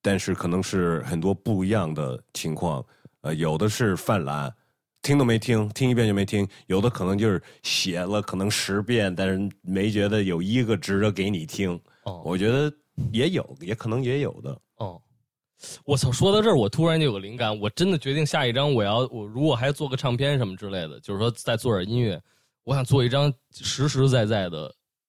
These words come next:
Speaker 2: 说唱。就我发现这个，原来那说唱都巨实在，就是说我现在真是就这样，我现在看这妞儿，我想过去摸她两把，或者我现在，我操，我在家里真是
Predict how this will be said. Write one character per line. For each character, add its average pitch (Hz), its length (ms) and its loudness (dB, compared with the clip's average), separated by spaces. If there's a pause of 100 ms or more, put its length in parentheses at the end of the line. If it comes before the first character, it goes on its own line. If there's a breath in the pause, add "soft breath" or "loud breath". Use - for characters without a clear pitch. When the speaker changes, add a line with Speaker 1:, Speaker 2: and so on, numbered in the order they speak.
(120)
Speaker 2:
说 92 180 -4
唱。 82 240 -12 (560)
就 165 100 2
我 123 120 4
发 165 180 2
现 151 240 4
这 139 160 2
个， 107 180 -2 (600 loud breath)
原 147 180 2
来 185 120 6
那 185 80 4
说 165 180 4
唱 151 140 4
都 165 100 4
巨 156 180 0
实 110 300 -6
在， 123 160 0
就 113 140 -4
是 113 40 -2
说 127 220 0
我 85 100 -6
现 101 140 -10
在 120 100 0
真 127 220 0
是 110 180 -4 (120)
就 113 180 -4
这 107 80 -2
样， 101 260 -2 (380)
我 92 100 -12
现 101 80 -8
在 110 80 -2
看 123 160 -2
这 107 120 -2
妞 117 160 0
儿， - 20 2
我 98 160 -2
想 101 160 -2
过 101 160 0
去 98 80 -2
摸 110 240 0
她 110 80 0
两 90 180 -4
把， 71 240 -10 (140)
或 95 100 -4
者 101 80 0
我 92 140 -4
现 104 140 -10
在， 101 80 -8
我 87 120 -12
操， 92 200 -4
我 87 100 -4
在 87 140 -8
家 101 240 -2
里 87 140 -6
真 98 180 -12
是 95 120 -10